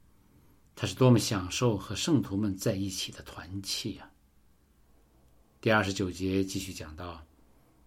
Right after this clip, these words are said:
并与说希腊话的犹太人讲论辩驳，他们却想法子要杀他。说希腊话的犹太人是扫罗以前的朋友，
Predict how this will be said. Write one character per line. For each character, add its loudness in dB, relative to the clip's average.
并 10
与 2
说 4
希 2
腊 6
话 4
的 0
犹 -4
太 -4
人 -8
讲 -2
论 2
辩 4
驳， -14
他 -2
们 4
却 0
想 -4
法 -4
子 -2
要 -8
杀 -2
他。 -14
说 2
希 2
腊 10
话 6
的 6
犹 -4
太 -2
人 -6
是 -6
扫 -4
罗 -4
以 -6
前 -10
的 -2
朋 -10
友， -18